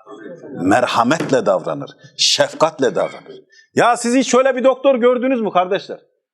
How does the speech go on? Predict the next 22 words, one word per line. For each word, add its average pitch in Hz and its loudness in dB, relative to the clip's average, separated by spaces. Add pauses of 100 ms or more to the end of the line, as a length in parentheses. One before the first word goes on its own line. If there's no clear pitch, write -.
(300)
Doktor 240 2 (1160)
hastasına 220 0
düşman 208 0
olan 185 2
bir 139 -6
doktor 156 0
gördünüz 151 0
mü? - -16 (600)
Doktor 180 0 (460)
hastaya 165 0
değil, 196 2
hastalığa 175 0
düşmandır. 98 -10 (360)
Ona 294 4
savaş 247 0
açar. - -10 (2000)
Hiç 135 0
böyle 202 4
bir 214 -2
doktor 220 2
gördünüz 214 2
mü? 110 -6